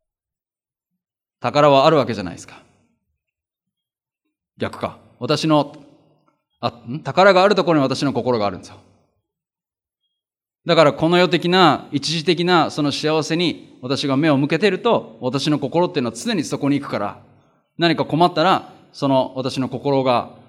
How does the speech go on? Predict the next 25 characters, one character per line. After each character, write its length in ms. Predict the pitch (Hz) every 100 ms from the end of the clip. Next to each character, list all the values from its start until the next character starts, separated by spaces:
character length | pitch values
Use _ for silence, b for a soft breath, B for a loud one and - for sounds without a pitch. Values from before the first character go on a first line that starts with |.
| _ _
え 80 | 113
ー、 60 | 110
求 300 | 117 120 156
め 80 |
る 100 | 147
ん 60 | 107
で 60 | 85
す 80 |
よ。 60 | -
そ 140 | - 98
の 80 |
富 280 | 90 143 123
で 80 | 104
あ 20 |
っ 60 | 92
た 140 | 101
り、 100 | 95
力 340 | - - 143 127
で 100 | 104
あ 40 |
っ 40 |
た 140 | 95 92
り、 100 | 92
人 220 | - 113
を。 280 | 87 -